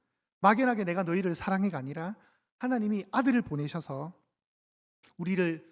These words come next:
구속해 주신 것은 십자가를 통한 하나님의 사랑, 하나님의 사랑을 증명해 내신 거예요. 이게 영광이에요, 영광. 시편 십구 편 일 절에 이렇게 돼 있습니다. "하늘이 하나님의 영광을 선포하고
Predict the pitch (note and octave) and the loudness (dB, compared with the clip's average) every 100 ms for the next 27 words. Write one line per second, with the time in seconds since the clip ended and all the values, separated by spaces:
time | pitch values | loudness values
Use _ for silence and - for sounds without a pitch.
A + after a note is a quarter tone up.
0 | _ - D#3+ A#3 G#3+ - F3+ F3+ D3 F3+ | _ -6 2 4 4 0 -8 -6 -6 -6
1 | C#3+ C3+ _ _ _ _ - A3 C4+ A#3+ | -8 -10 _ _ _ _ -8 0 0 2
2 | G3+ F#3 E3+ G3+ G3 E3+ D#3 - _ _ | -2 -6 -6 -4 -4 -4 -8 -12 _ _
3 | _ _ - - F#3 C#3 _ _ - A#3 | _ _ -8 -4 -4 -6 _ _ -6 -4
4 | G#3 G#3 G3 - E3+ G3 G#3+ F3 C3 F#3 | -4 -2 -4 0 2 4 4 2 -2 -4
5 | E3+ B2+ A#2+ B2 _ _ - _ _ _ | -6 -8 -14 -18 _ _ -20 _ _ _
6 | B3 A#3+ C4 - D#3 D3+ D#3+ F#3+ E3 B2+ | -2 2 2 2 -4 -4 -2 -4 -6 -10
7 | A2+ A#2+ B2 _ _ - C#4+ - B3+ A#3 | -16 -18 -20 _ _ -2 -2 0 0 0
8 | A3 C#4+ - B3 - C4 B3 C4 C4+ A3+ | -2 -8 -8 -12 -6 -6 -4 -6 -6 -6
9 | G3+ A3+ A3+ G3+ E3 - D3+ C#3 A3+ _ | -8 -8 -8 -8 -12 -14 -16 -12 -14 _
10 | _ _ _ _ - B3 A#3 A#3+ D4+ - | _ _ _ _ -2 0 2 2 0 -4
11 | _ _ _ _ A#3+ A#3 G#3+ G#3+ C4+ E3 | _ _ _ _ 2 4 6 6 4 0
12 | D#3 E3+ D#3+ D#3 D#3 C#3+ D#3+ D#3 D3+ A3+ | 0 0 -2 -6 -8 -6 -6 -6 -6 -8